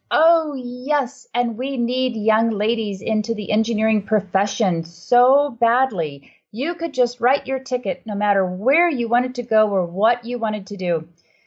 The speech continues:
So that's when I decided I wanted to be a civil engineer. Um, and, uh, the story was kind of interesting after that on some of the, uh, the things I faced from my guidance counselor and math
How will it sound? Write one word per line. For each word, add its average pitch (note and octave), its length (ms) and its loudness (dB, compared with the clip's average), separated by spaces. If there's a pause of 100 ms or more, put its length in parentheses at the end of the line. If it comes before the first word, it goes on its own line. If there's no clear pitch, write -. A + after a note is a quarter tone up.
(160)
So A#3+ 480 4
that's A3 380 -2
when C#4 140 -8
I A3+ 200 -4
decided G3 500 -4
I F3 120 0
wanted E3+ 260 -6
to E3+ 60 -6
be E3+ 240 -4
a D#3 220 0
civil F3+ 280 -2
engineer. E3+ 520 -2 (720)
Um, D#3+ 520 2
and, E3 380 2
uh, D#3 340 4 (420)
the F3 120 -2
story F3 380 2
was F3 180 -2
kind F3+ 240 -2
of E3+ 80 -6
interesting F3 760 -4 (120)
after F#3+ 400 -2
that E3 300 2
on D#3 300 -6
some E3 220 -8
of D#3 160 -8
the, D#3 280 -4
uh, D3+ 280 0 (560)
the E3 100 -8
things F#3 300 0
I E3 160 4
faced E3 400 -2
from E3+ 140 -6
my D#3 120 -2
guidance D#3+ 400 -2
counselor D3+ 400 -8
and D3+ 120 -6
math D#3 260 -2